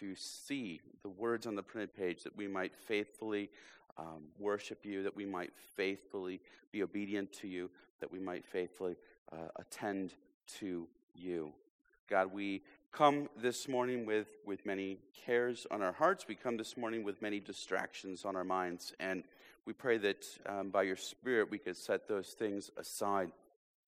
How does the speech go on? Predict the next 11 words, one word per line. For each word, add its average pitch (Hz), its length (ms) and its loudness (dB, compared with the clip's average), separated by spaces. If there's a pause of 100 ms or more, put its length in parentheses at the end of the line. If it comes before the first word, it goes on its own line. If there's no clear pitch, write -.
(1040)
and 90 80 -4
that 98 40 4
our 95 80 4
hearts 104 320 6
would 95 120 -8
be 92 240 0 (360)
full 110 260 0
of 92 180 -6
joy 117 400 6
and 107 160 2
reverence. - 560 2